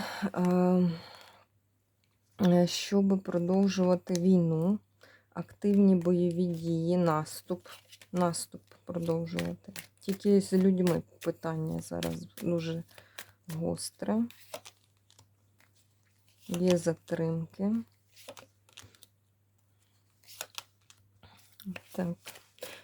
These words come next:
Скажіть, вищі сили, допоможіть, що заважає стратити Путіна та усіх, хто за ним стоїть.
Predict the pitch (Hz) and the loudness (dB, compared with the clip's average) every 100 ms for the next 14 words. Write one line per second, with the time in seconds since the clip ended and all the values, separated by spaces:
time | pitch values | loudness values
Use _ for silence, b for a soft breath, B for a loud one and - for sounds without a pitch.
0 | - - 208 185 185 170 180 185 - 196 | -12 -4 2 4 4 2 0 -2 0 -4
1 | - 180 170 170 175 190 196 180 165 - | -2 2 2 0 -2 4 4 4 2 -2
2 | - - 180 170 170 170 170 180 190 196 | -4 0 2 2 0 -2 -2 2 2 2
3 | 190 - - 165 - 170 - 170 - 175 | -2 -8 -2 -2 -2 -10 -12 -16 -8 -8
4 | 175 202 196 190 - 175 170 - - 185 | -4 0 0 0 0 2 2 -2 -8 -10
5 | - - 180 180 180 170 165 175 - - | -12 -6 -4 -2 -2 -2 -2 -4 -8 -14
6 | - 175 175 175 - | -10 -8 -8 -10 -14